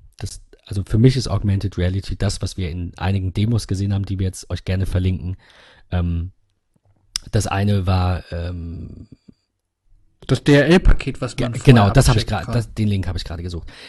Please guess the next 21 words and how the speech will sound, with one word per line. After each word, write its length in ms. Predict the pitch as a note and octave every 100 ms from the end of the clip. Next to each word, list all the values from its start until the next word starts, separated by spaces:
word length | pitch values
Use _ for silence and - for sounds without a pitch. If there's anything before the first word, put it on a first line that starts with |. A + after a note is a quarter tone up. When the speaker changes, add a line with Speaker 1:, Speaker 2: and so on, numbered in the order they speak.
| -
Speaker 1:
Die, 200 | A2+ A2 G2+
äh, 200 | G#2 G2
die 140 | G#2
Demo-App, 500 | A2 G#2+ G2+ F#2 -
die 160 | G2+ F#2
Paketgröße 720 | - G2+ A2+ - G2 F#2 D#2+
und 180 | F#2
Porto, 460 | - B2+ B2 F#2 E2 - - -
äh, 100 | F#2+
eben 260 | E2 F#2
anzeigen 500 | E2+ F2 - D2 D2+
kann. 300 | D2+ - E2+ - - -
Ich 140 | - G2
denke, 540 | G#2+ A#2 B2 A2 G#2+ - _ _ - _ _ _
äh, 80 | - - A#1+
ich, 120 | - -
ich, 160 | - A2 -
ich 180 | - -
weiß 220 | G2 A2
gar 160 | G2 F2+
nicht, 240 | F2 -